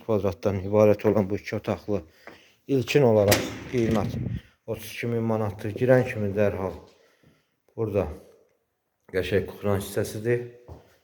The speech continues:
Sağda sanuzel yerləşir. Bura zal hissəsidir.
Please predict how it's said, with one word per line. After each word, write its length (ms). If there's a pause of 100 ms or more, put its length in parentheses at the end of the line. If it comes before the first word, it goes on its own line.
(2000)
Sağda 520
sanuzel 560
yerləşir. 640 (3000)
Bura 180 (1900)
zal 340
hissəsidir. 640